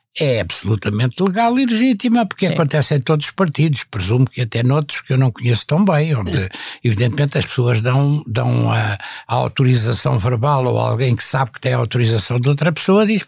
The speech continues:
Speaker 1: "Está aqui o nome de fulano de tal e tal."
Speaker 2: Uhum.
Speaker 1: Eh, quer dizer, houve talvez um, uma desvalorização, porque tinha havido um período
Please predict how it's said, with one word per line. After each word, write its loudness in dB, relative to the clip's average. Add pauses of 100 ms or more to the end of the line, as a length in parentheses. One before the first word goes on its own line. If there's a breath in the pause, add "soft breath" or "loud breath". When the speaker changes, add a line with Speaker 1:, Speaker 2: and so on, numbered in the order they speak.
Speaker 1:
"Está -4
aqui -2
o 4
nome 2
de -4
fulano 2
de -6
tal -2
e -2
tal." -8
Speaker 2:
Uhum. -2 (500 loud breath)
Speaker 1:
Eh, -4 (420)
quer 0
dizer, 2
houve 2
talvez 2
um, 2
uma 2
desvalorização, 2 (560 soft breath)
porque 0 (400)
tinha 2
havido 4
um 4
período 2